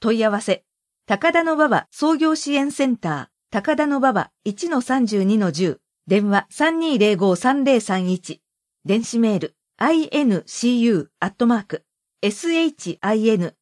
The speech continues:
ジェイユーケーユーハイフンシーエヌ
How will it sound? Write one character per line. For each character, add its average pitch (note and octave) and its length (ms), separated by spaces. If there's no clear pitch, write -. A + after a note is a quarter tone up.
ジ F3+ 140
ェ D4 80
イ D4 100
ユ C#4+ 100
ー A3+ 60
ケ A3 200
ー - 20
ユ G#3+ 240
ー E3+ 60
ハ A3+ 140
イ G3+ 80
フ E3 160
ン - 140
シ D#4+ 320
ー D4 300
エ B3 100
ヌ F3+ 220